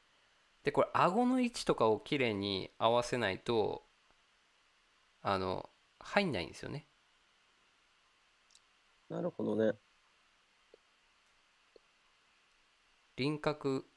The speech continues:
Speaker 1: 輪郭も切れちゃうので、だいたい口とかね、鼻とか目とかはだいたいいい位置。
Speaker 2: にもうなってるね。
Speaker 1: ですね。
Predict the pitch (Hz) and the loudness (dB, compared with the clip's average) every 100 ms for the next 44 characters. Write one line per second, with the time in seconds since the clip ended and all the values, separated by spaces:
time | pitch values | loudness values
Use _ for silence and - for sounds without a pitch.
0 | _ - 139 147 151 143 156 - - 147 | _ -6 -4 -2 -4 -4 -6 -4 -2 -2
1 | - 98 92 - 104 - - _ _ _ | -2 -4 -6 -2 -2 -2 -8 _ _ _
2 | _ _ _ _ - - _ _ _ _ | _ _ _ _ -20 -20 _ _ _ _
3 | _ _ _ _ _ _ - 220 226 - | _ _ _ _ _ _ -2 0 -2 -6
4 | - - - 302 262 110 101 104 - _ | -12 -10 -8 -2 0 0 -2 -4 -12 _
5 | _ _ - 160 170 175 185 113 135 165 | _ _ -2 0 0 -2 0 0 0 -2
6 | 151 101 95 92 123 151 - 165 156 - | 0 2 2 4 2 0 0 0 0 -4
7 | _ _ - 139 101 - 90 80 - _ | _ _ -2 0 -2 -4 -6 -6 -12 _
8 | _ _ _ _ - 160 156 160 139 92 | _ _ _ _ 2 6 10 12 12 10
9 | 80 135 170 - 73 58 90 87 - _ | 10 8 8 2 2 6 6 6 2 _
10 | 113 107 - - - | -6 -4 -8 -12 -14